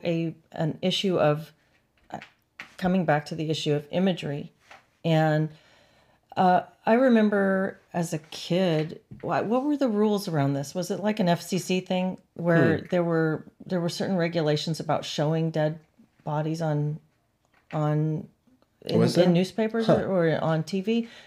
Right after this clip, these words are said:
Speaker 1: Because I remember it was, like, shocking to even just see a body under a sheet at
Speaker 2: Yeah.
Speaker 1: one point.
Speaker 2: Yeah.
Speaker 1: And now there's no holds barred. You're seeing, uh, since I got on Twitter, I have seen some, I,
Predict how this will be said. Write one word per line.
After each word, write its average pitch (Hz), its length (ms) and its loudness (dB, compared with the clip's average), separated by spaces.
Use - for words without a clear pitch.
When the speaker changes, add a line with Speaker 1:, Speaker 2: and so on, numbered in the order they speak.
Speaker 1:
Because 240 240 2
I - 80 4
remember 254 360 2
it 214 100 0
was, 202 220 -2
like, 175 200 -2
shocking 214 500 -2
to 185 80 -4
even 180 220 -2
just 170 200 -2
see 185 140 -2
a 160 60 2
body 165 420 0
under 147 240 -2
a 131 60 -8
sheet - 420 -8
at 175 140 2
Speaker 2:
Yeah. - 40 -2
Speaker 1:
one 143 120 0
point. - 260 -12
Speaker 2:
Yeah. - 80 -10
Speaker 1:
And 180 300 4
now 185 640 4
there's 180 440 2
no 185 180 4
holds 185 300 0
barred. 151 320 2
You're 151 80 -2
seeing, 190 340 -2
uh, 190 140 -2
since 226 320 2
I 247 80 4
got 202 220 4
on 185 140 2
Twitter, 139 520 -2
I 170 100 0
have 165 140 -2
seen 139 560 -2
some, 160 380 -2
I, - 240 -4